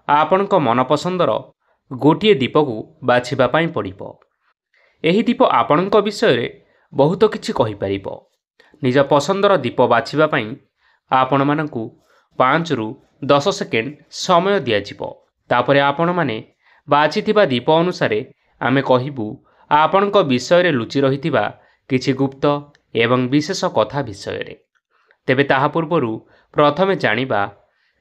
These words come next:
ଦୀପାବଳି ଦିନ ଗୃହରେ ଯଦି ଦେଖାଦିଏ ଏହିସବୁ ଜିନିଷ, ତେବେ ଜାଣିନିଅନ୍ତୁ ଯେ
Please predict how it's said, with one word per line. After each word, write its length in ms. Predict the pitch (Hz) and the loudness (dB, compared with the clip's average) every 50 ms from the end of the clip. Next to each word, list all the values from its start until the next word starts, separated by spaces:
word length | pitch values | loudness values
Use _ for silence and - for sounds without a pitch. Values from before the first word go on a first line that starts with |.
| _ - | _ -2
ଦୀପାବଳି 520 | 127 135 139 139 185 185 190 202 202 202 | 0 0 2 4 2 4 4 4 4 4
ଦିନ 160 | 196 208 208 208 185 | 4 2 0 0 0
ଗୃହରେ 380 | 151 123 123 117 123 156 160 | 0 -2 -2 -2 0 -2 -2
ଯଦି 320 | 156 151 180 165 117 110 107 110 - _ _ _ _ _ _ _ _ _ - | 0 0 -2 -2 -2 -6 -12 -12 -16 _ _ _ _ _ _ _ _ _ -2
ଦେଖାଦିଏ 520 | 131 139 143 143 143 190 196 185 208 214 196 | 0 2 2 2 2 0 0 2 4 2 4
ଏହିସବୁ 500 | - 135 127 131 147 143 - 175 170 175 | 4 2 0 0 -2 -2 -2 -4 -4 -4
ଜିନିଷ, 320 | 170 175 175 175 165 - - 104 92 - - _ _ _ _ _ _ | -4 -4 -4 -4 -4 -4 -2 -4 -4 -4 -8 _ _ _ _ _ _
ତେବେ 160 | - 123 127 127 | 0 2 2 2
ଜାଣିନିଅନ୍ତୁ 580 | 127 143 127 127 131 131 139 147 160 165 - 180 | 2 2 2 2 2 2 2 0 0 -2 -6 -8
ଯେ 200 | 151 - 127 | -6 -4 -4